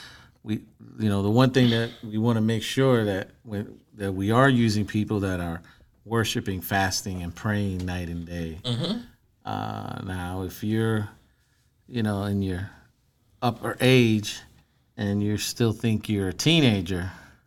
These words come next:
Speaker 1: then that's a whole different story.
Speaker 2: Mm-hmm.
Speaker 1: Uh, 'cause we wanna <laughs> make sure, you know, one,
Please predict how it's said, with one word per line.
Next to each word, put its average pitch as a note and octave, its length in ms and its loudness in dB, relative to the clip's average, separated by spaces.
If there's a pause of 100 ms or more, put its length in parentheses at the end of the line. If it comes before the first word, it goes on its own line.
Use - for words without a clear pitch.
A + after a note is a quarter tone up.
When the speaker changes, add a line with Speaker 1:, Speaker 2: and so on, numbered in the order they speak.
(1000)
Speaker 1:
then G2+ 120 -4
that's G2+ 200 0
a - 40 -2
whole G#2+ 180 0
different F2+ 320 -4
story. E2+ 480 -2 (200)
Speaker 2:
Mm-hmm. A2+ 340 -2 (840)
Speaker 1:
Uh, F2+ 420 -6
'cause F2 200 -8
we G#2 120 0
wanna G#2+ 260 2
<laughs> A#2+ 120 0
make A2+ 120 0
sure, A2 500 4 (640)
you A#2 160 0
know, F#2+ 160 -2
one, G2+ 580 2